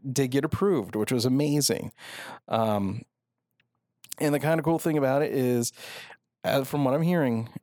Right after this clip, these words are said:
is it's gonna possibly be released this November. Um, that is right. Uh, we've got, uh, the, one of the Lego Idea sets that just got released or is just getting released, which is the typewriter. Um,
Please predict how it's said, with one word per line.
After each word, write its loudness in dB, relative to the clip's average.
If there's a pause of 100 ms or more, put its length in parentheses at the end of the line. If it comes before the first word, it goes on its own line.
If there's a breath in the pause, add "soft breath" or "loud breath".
is 2
it's 0
gonna 2
possibly 2
be 2
released 2 (160)
this 2
November. 0 (600 loud breath)
Um, 0
that 2
is 0
right. 0 (120)
Uh, 2
we've 0
got, 0
uh, 2
the, 0
one -2
of 0
the 0
Lego 2
Idea 2
sets 0
that 0
just 0
got 2
released 0
or 4
is 0
just 0
getting 2
released, 0
which 2
is 0
the 0
typewriter. 0 (580 loud breath)
Um, 0